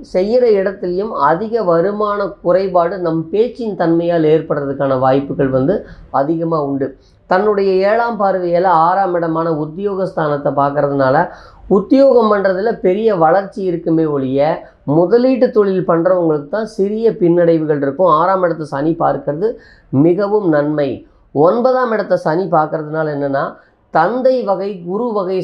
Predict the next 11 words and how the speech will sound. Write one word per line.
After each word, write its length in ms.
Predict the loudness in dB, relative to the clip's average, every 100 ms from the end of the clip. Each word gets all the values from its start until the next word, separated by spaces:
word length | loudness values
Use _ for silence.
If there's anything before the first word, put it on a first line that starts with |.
| -2
சம்பந்தமான 640 | 0 2 2 2 2 0 0
விஷயங்கள், 400 | -2 -2 0 4 4
இம்போர்ட் 420 | 2 2 2 2
எக்ஸ்போர்ட் 440 | -2 -2 -2 -2 0
பண்றவங்களுக்கு 580 | 0 2 0 0 -2 -2 0
சற்று 340 | 0 -2 0 0 0 -8 _ _ 0
காலதாமதமும், 960 | 2 2 0 0 -2 -2 -4 -4 -6 -4 -2
தந்தையினுடைய 720 | -2 0 0 0 0 0 2 2
வகையில 320 | 0 0 2 2
வயதானவர்களா 760 | 4 4 2 0 -2 0 2 2
இருந்தா 220 | 0 -2